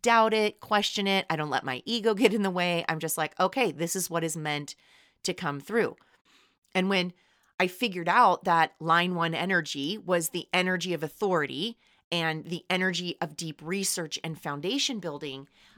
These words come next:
I could no longer believe the stories my ego would offer on the value that I actually do bring to the world. You know, I could no longer indulge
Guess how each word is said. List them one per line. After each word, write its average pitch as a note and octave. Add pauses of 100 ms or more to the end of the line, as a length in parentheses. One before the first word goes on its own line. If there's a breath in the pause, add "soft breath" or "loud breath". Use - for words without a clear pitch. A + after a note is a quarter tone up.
(120)
I G3+
could F#3+
no E3+
longer E3+
believe F#3
the F3
stories E3+ (260 soft breath)
my F#3
ego A3
would E3
offer E3 (360)
on C4 (220)
the F#3
value F#3
that F#3
I F#3+
actually A3
do D4+
bring D3 (120)
to G3
the D#3
world. A2+ (380)
You E3+
know, E3+
I F3
could F3+
no G3
longer G#3+
indulge F3